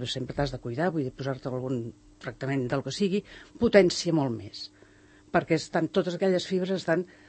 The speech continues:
en, a, en plena regeneració. Per tant, qualsevol tractament que posem, inclús ara que de vegades dius, «Bueno, doncs em faig un tractament de xoc», d'aquells que faig un parell de vegades l'any, de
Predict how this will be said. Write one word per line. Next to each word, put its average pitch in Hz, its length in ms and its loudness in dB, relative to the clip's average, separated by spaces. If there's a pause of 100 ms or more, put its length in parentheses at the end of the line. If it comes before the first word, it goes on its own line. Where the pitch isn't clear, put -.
(160)
en, 147 300 2
a, 151 100 0 (240)
en 131 160 -4
plena 160 240 2
regeneració. 135 800 -2 (260)
Per 151 140 0
tant, 165 160 2
qualsevol 151 500 0 (160)
tractament 175 460 0
que 160 100 -2
posem, 170 360 -2
inclús 123 560 -10 (240)
ara 135 200 -6
que 151 80 -6
de 123 80 -8
vegades 139 300 -2
dius, 131 160 -10
«Bueno, 165 180 2
doncs 143 140 -8
em 135 100 -4
faig 160 220 -4
un 170 80 0
tractament 165 320 0
de 143 100 0
xoc», - 280 -8 (360)
d'aquells 147 300 -8
que 113 80 -10
faig 147 240 -6
un 135 80 -4
parell 139 240 0
de 143 60 2
vegades 139 340 0
l'any, 170 260 4
de 170 120 4